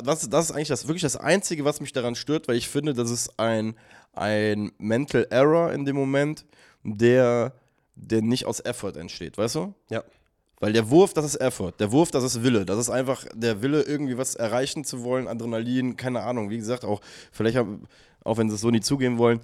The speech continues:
Speaker 1: äh, hat sie wahrscheinlich selber nicht gerecht-, damit, unbedingt damit gerechnet, dass er zu dem Zeitpunkt noch so krass in dem Game drin se-, drin gewesen sein wird, auch wenn das rein aus sportlicher Sicht kompletter Nonsens ist, was ich jetzt gerade gesagt hab. Aber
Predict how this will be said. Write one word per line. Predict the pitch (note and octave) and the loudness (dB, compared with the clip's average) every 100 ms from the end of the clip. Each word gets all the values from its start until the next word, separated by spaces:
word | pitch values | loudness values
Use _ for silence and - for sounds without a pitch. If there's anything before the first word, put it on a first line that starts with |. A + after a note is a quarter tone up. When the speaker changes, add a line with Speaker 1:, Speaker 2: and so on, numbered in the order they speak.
| - - - G1+ | -8 -20 -20 -18
Speaker 1:
äh, | G1+ - A#1+ - D2 | -18 -18 -20 -14 -10
hat | B2+ A2+ | -10 -4
sie | |
wahrscheinlich | A#2+ B2 A#2 | -4 -2 0
selber | B2+ C3+ | 4 4
nicht | B2+ B2+ | 2 -2
gerecht-, | F2+ B2 A#2+ B2+ - | -8 -2 0 -2 -2
damit, | A#2+ B2+ A#2+ - | 0 0 0 -2
unbedingt | D3 C#3+ C3+ | 2 2 2
damit | C3+ C3+ | 2 2
gerechnet, | B2 B2+ - B2 | 2 2 2 0
dass | A#2 | 0
er | A#2 | 0
zu | A#2 | 2
dem | C#3+ C#3+ | 2 2
Zeitpunkt | - C3 C#3 A#2+ | 2 2 2 -2
noch | A2 | 0
so | A2 C3+ | 2 2
krass | - C3 D3 | 2 -2 0
in | |
dem | B2+ A#2+ | 0 2
Game | A#2+ C3 | 2 2
drin | A2+ A#2+ | 2 2
se-, | A2 G#2 - | 2 -2 -4
drin | G2 G#2+ B2+ C#3+ | -16 -4 0 2
gewesen | A2+ C3 C3 | 4 2 2
sein | A#2 A#2 | 0 0
wird, | A#2+ A#2 - | -2 -2 -4
auch | F#2+ | -2
wenn | G#2+ | -2
das | G#2 - | -4 -8
rein | F#2 G#2+ G2+ | -6 -4 -4
aus | - | -8
sportlicher | - B2 - | -8 -8 -6
Sicht | G2 G2+ | -10 -8
kompletter | G#2+ - G#2+ G#2 | -12 -12 -14 -12
Nonsens | G2+ G#2 A#2 F#2+ E2+ | -12 -6 -2 -2 -4
ist, | C2+ F2+ | -8 -16
was | |
ich | F#2+ | -16
jetzt | F#2+ - | -16 -12
gerade | F#2 E2 | -12 -10
gesagt | F#2+ G2 | -8 -6
hab. | A2+ | -6
Aber | D2 G#2 | -6 -6